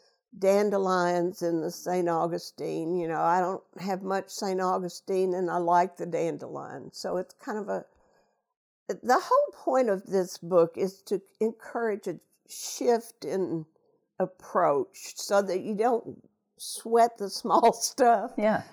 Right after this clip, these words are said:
Speaker 1: and you enjoy the process. So
Speaker 2: Just don't worry
Speaker 1: weeds
Speaker 2: about
Speaker 1: are
Speaker 2: it.
Speaker 1: small stuff as far as I'm concerned. And there are ways to control 'em. You can mulch 'em.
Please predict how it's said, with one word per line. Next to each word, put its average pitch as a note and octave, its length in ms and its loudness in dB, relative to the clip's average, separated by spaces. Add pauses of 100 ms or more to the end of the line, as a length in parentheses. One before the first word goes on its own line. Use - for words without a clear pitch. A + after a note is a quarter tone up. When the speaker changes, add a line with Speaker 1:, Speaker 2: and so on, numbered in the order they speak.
(160)
Speaker 1:
and B3+ 180 4
you B3 140 4
enjoy G#3 640 4
the E3+ 140 -2
process. - 1120 -8 (1080)
So D3+ 460 -4
Speaker 2:
Just - 180 -2
don't F3+ 200 0
worry E3 200 2
Speaker 1:
weeds G#4+ 160 6
Speaker 2:
about - 140 -4
Speaker 1:
are - 80 0
Speaker 2:
it. - 100 -6
Speaker 1:
small D#3 340 -2
stuff C#3+ 440 -6
as B2+ 120 -14
far C#3 240 -4
as D3+ 120 -8
I'm C#3 180 -8
concerned. C#3 540 -14 (440)
And B3 220 4
there A#3+ 140 6
are A#3 80 4
ways G#3+ 360 4
to F#3+ 140 -2
control D3+ 580 -4
'em. C3+ 100 -10 (360)
You F3+ 160 -6
can F3+ 160 0
mulch G#3 460 2
'em. G#3 260 -4